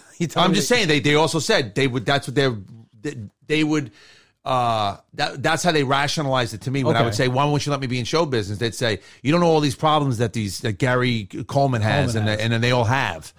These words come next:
Speaker 2: And I'm like, "All right, well, I didn't understand that answer," because I was like, "It doesn't mean," I said, "I was raised right. Doesn't mean I'm gonna be a drug addict."
Speaker 1: That's
Speaker 2: or
Speaker 1: true.
Speaker 2: So anyway,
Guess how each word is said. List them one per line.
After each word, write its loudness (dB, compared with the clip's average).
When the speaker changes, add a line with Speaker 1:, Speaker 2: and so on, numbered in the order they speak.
Speaker 2:
And -4
I'm -2
like, -6
"All -4
right, -4
well, -4
I 0
didn't -2
understand -6
that -8
answer," -6
because -6
I -2
was -6
like, -4
"It -20
doesn't -4
mean," -4
I -8
said, -8
"I 0
was -4
raised -4
right. -4
Doesn't -8
mean -8
I'm -6
gonna -8
be -8
a -10
drug -8
addict." -2
Speaker 1:
That's -2
Speaker 2:
or -6
Speaker 1:
true. 0
Speaker 2:
So 4
anyway, 2